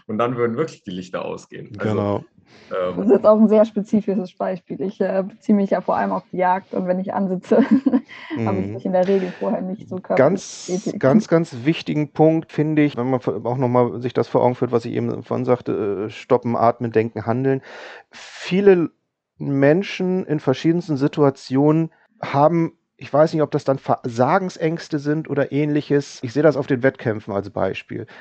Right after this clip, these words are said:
Speaker 2: Du hast, auch wenn du zeitlich begrenzt bist, du hast aber Zeit. So, aber dann sind sie in einer Situation, wo sie sich eigentlich verrannt haben, verfahren haben, aber da jetzt durch wollen. Weil stoppen, aufgeben ist ja keine Option.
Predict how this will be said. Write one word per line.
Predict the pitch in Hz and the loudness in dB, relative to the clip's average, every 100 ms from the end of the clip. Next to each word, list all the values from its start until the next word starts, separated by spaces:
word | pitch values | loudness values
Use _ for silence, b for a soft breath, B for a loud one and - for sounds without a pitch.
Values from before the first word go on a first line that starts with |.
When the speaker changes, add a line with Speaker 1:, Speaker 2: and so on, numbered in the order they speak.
| B | B
Speaker 2:
Du | 120 | -6
hast, | 110 139 - - - _ - | 2 2 2 -12 -20 _ 2
auch | 117 143 | 2 2
wenn | 139 | 0
du | 127 | -2
zeitlich | 117 120 135 135 - | 0 4 4 0 -8
begrenzt | 120 120 156 - - | -6 -2 -2 -4 -6
bist, | 170 - | -8 -6
du | |
hast | - 180 - | -6 -6 -6
aber | 147 139 | -2 -2
Zeit. | - 156 139 104 - - B B | 0 2 2 2 -4 -16 B B
So, | - 127 | 0 2
aber | 139 | 4
dann | 135 131 | 2 4
sind | 175 | 0
sie | 175 | 2
in | 156 | 0
einer | 143 | 2
Situation, | 151 147 131 - 156 196 | 2 0 0 0 0 0
wo | |
sie | 156 | -2
sich | 143 | -4
eigentlich | 135 147 131 | -4 -4 -2
verrannt | - 110 143 214 | 0 2 2 2
haben, | 196 185 | -2 -2
verfahren | - 135 - 151 185 214 | -2 -4 2 2 2 2
haben, | 147 160 143 | 2 2 2
aber | 160 151 | 0 0
da | 143 | 2
jetzt | 156 135 117 | 0 0 4
durch | 220 226 - | 4 4 2
wollen. | 110 90 95 - B B B | 2 2 -2 -12 B B B
Weil | 139 151 - _ _ _ _ _ _ | 4 4 2 _ _ _ _ _ _
stoppen, | - - 226 226 165 131 | -6 2 2 2 0 4
aufgeben | 190 240 - 139 117 110 | 6 4 2 2 2 2
ist | 180 - | 0 2
ja | |
keine | 160 165 160 147 | 2 4 4 4
Option. | 131 - 202 226 104 | 0 -4 0 4 2